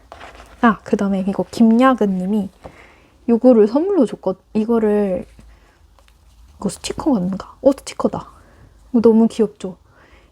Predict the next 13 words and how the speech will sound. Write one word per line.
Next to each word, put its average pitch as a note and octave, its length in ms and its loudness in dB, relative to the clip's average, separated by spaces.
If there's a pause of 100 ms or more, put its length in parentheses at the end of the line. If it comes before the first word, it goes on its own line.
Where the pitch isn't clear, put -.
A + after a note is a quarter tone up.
이렇게 G#3 520 -2 (220)
떼어 D#4+ 240 0
쓰는 G#3+ 760 -2 (500)
고양이 G#3 680 -2
막 F#3 180 -10 (100)
트노 C4+ 360 0
잉크 G3+ 800 -2 (440)
스탬프, A3+ 1160 -4 (680)
어? E4 120 -6
이거는 G3+ 500 -4
뜨개질을 E4 540 -2
좋아하시나 F#3+ 440 -8
보네? F#3 180 -12